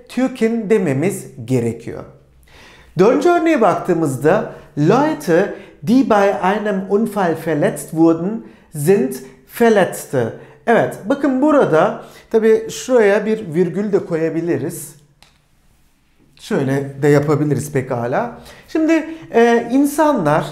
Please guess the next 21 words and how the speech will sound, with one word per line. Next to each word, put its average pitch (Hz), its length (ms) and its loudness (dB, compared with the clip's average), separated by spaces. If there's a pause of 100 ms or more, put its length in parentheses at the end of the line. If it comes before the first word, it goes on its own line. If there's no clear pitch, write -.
(280)
değil 302 120 0
mi? 240 280 0 (100)
Leute 185 440 2
demek. 147 360 -2 (300)
Die 240 140 0
bei 240 400 0
einem 233 240 0 (100)
Unfall 185 580 -2 (400)
verletzt 214 540 -6
wurden. 143 540 -2 (340)
Evet, 185 360 0
bir 196 180 -2
kazada, 160 800 0 (320)
değil 233 120 -2
mi? 233 60 0
Yaralanmış 151 840 -2
insanlar, 147 720 -4 (360)
yaralı 175 640 2 (160)
diyeceğiz, 123 400 -4
değil 269 120 -2
mi? 240 280 -4